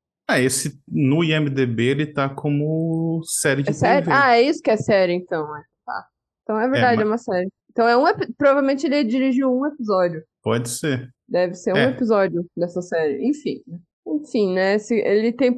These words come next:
Speaker 2: eu acho que ele tem, é, como é que é?
Speaker 1: Tem potencial?
Speaker 2: Isso, ele tem
Speaker 1: <laughs>
Speaker 2: poten-, nossa senhora, ele tem potencial,
Speaker 1: Tem
Speaker 2: é,
Speaker 1: mesmo.
Speaker 2: para filmes, né? Então, a minha primeira impressão, né? Eu gostei bastante a primeira vez que eu vi.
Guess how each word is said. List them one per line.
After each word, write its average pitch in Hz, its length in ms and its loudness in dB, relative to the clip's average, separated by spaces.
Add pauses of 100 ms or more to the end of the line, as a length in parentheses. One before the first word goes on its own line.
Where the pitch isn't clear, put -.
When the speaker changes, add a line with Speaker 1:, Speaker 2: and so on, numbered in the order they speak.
(100)
Speaker 2:
eu 247 160 6
acho 269 240 4
que 330 80 -2
ele 285 180 0
tem, 269 540 2 (100)
é, 220 640 2 (100)
como 214 140 -6
é - 20 -8
que 240 100 -8
é? 254 220 -2 (520)
Speaker 1:
Tem 117 100 -4
potencial? 120 760 0 (440)
Speaker 2:
Isso, 277 580 4
ele 214 220 4
tem 220 160 4
Speaker 1:
<laughs> - 0 -
Speaker 2:
poten-, - 400 2
nossa 233 580 2
senhora, 208 260 0 (320)
ele 254 240 4
tem 294 280 0
potencial, 254 1000 -2 (500)
Speaker 1:
Tem 113 140 2
Speaker 2:
é, 110 100 2
Speaker 1:
mesmo. 104 220 4
Speaker 2:
para 190 120 2
filmes, 170 480 -6
né? 196 240 -2 (420)
Então, 277 280 2
a 247 120 6
minha 277 200 4
primeira 277 360 2
impressão, 294 520 -2
né? 180 140 0 (140)
Eu 254 100 2
gostei 311 320 -2
bastante 254 580 0
a - 40 -8
primeira 214 300 0
vez 196 160 -6
que - 80 -4
eu 185 120 -2
vi. 170 200 -4